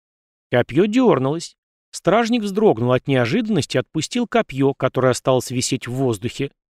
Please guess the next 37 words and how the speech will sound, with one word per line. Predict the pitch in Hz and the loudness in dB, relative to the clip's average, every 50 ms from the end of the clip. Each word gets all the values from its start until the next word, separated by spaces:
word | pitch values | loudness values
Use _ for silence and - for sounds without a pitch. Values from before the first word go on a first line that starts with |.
| _ _ _ _ _ _ _ _ _ _ - | _ _ _ _ _ _ _ _ _ _ 2
Оба | - 160 139 131 131 | 4 4 4 4 2
стражника | - - - 139 135 127 110 123 123 - - | 0 0 0 2 2 2 2 -2 -4 -4 -6
уставились | 139 - - - 139 131 123 120 117 - - | -6 -6 -2 0 2 2 2 0 -2 -2 -2
на | 139 | 0
него | 139 135 123 | 2 2 2
круглыми | - - 143 147 123 131 131 127 | 2 0 0 0 2 2 2 2
глазами, | 123 113 131 127 120 107 127 156 202 240 | 2 2 2 2 2 2 2 0 0 0
как | 226 - - - | -2 -4 -4 -2
на | 147 | 0
ядовитую | 131 120 131 123 127 123 117 113 113 - - 143 123 | 0 0 0 2 2 2 2 2 -2 -4 -4 -4 -2
змею. | 110 113 139 180 196 175 127 - _ _ _ _ _ _ _ _ _ _ _ _ _ _ _ - | -2 0 0 0 0 0 -2 -6 _ _ _ _ _ _ _ _ _ _ _ _ _ _ _ -6
Я | 156 143 170 208 220 | -2 2 2 2 2
с | - | 0
силой | - - - 240 247 226 226 214 | -4 -4 -2 0 2 2 2 2
сжал | 175 156 170 208 214 214 202 | 0 2 2 2 4 4 2
руку | 208 202 - - 170 | 0 -2 -2 -4 -6
в | - | -6
кулак, | - - 208 214 233 233 175 - - | -6 -4 0 2 2 2 2 0 0
и | 135 | -2
древко | 120 127 139 147 135 - - 131 | 2 4 4 4 2 2 -2 -2
копья | - 143 135 - 135 139 143 | 0 0 0 0 0 0 2
начало | 139 143 139 131 - 143 135 | 2 2 2 0 0 -2 -2
крошиться | 120 - 165 170 220 - - 135 120 - - 139 | -2 0 0 0 0 0 -2 -6 -6 -8 -10 -10
в | - | -8
середине, | - - 139 131 139 123 131 196 254 233 175 131 | -6 -4 -2 -2 -2 -2 -2 0 0 2 2 2
а | 117 | 2
затем | 110 127 117 - 147 131 120 | 2 0 -2 0 -2 -2 -2
копьё | - 135 123 - - 147 139 | 0 -2 -2 0 0 0 0
развалилось | 139 131 113 120 123 123 135 147 147 135 - | 0 0 0 0 0 0 2 0 0 0 -2
на | - 143 | -4 -4
две | 131 127 143 143 | -2 -2 -2 -2
части, | - - 226 233 - - - | 0 0 0 0 0 -2 -6
которые | - - 127 - 127 120 | -4 -4 -2 -2 -2 -4
просто | - - 151 185 - - 160 | -2 -2 -2 -2 -2 -2 -4
упали | 135 - - 131 120 120 | -2 0 2 2 2 2
на | 120 123 143 175 | 2 0 0 0
землю. | 175 147 147 131 117 117 123 131 | 0 0 0 0 0 0 -4 -6